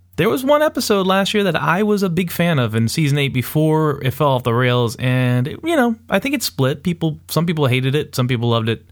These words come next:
I loved it, fell in that category, where it's the prepping for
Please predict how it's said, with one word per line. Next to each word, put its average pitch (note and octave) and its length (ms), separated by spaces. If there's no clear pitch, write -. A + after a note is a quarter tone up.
I C3+ 120
loved B2+ 300
it, A#2 200
fell B2 280
in A#2 60
that G#2+ 160
category, G#2+ 500
where D#3+ 220
it's - 160
the C3+ 180
prepping F#3 580
for D#3 720